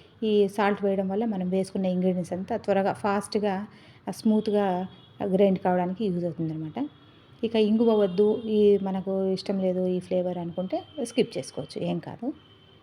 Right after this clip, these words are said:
ఇక ఎండుమిర్చిని ఇప్పుడు ఎందుకు నేను తొడిమలు తీసుకుంటున్నానంటే, చల్లారిన తర్వాత,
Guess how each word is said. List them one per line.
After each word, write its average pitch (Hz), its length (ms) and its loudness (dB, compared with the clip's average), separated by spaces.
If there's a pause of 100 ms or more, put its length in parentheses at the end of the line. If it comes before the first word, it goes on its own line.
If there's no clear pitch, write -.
(180)
ఇక 233 140 -2
ఎండుమిర్చిని 214 760 2
ఇప్పుడు 196 260 2
ఎందుకు 202 220 2
నేను 190 260 -2
తొడిమలు 185 320 -2
తీసుకుంటున్నానంటే, 175 920 -6 (120)
చల్లారిన 180 340 0
తర్వాత, 175 460 -10